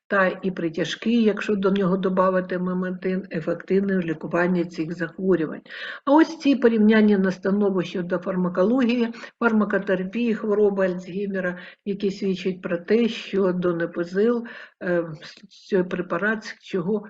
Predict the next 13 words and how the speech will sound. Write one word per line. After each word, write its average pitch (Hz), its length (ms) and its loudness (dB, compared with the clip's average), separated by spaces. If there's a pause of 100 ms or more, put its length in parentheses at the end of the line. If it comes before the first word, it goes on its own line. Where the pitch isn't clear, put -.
(120)
з - 140 -16
якого 202 460 0
потрібно 202 800 -2
починати 185 640 -2
лікування. 180 720 0
Ну, 254 140 -4
я 285 80 0
буду 226 220 -2
говорити 202 440 0
про 175 240 -6
пера-, 185 340 0
препарат 180 640 -2
Cervarix. 180 500 -2